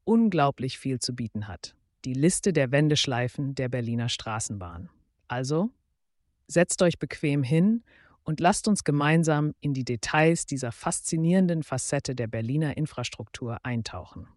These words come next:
Die Berliner Straßenbahn, eine der ältesten Straßenbahnen der Welt, hat eine lange und bewegte Geschichte.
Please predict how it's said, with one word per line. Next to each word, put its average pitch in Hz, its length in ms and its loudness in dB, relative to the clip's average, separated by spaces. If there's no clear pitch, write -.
Die 156 80 -2
Berliner 190 400 6
Straßenbahn, 113 800 2
eine 139 220 -2
der - 180 -4
ältesten 180 460 2
Straßenbahnen 120 720 -2
der 107 140 -4
Welt, 123 340 -2
hat - 220 -8
eine 143 180 0
lange 147 440 2
und 147 180 -4
bewegte 135 480 -2
Geschichte. 127 560 -4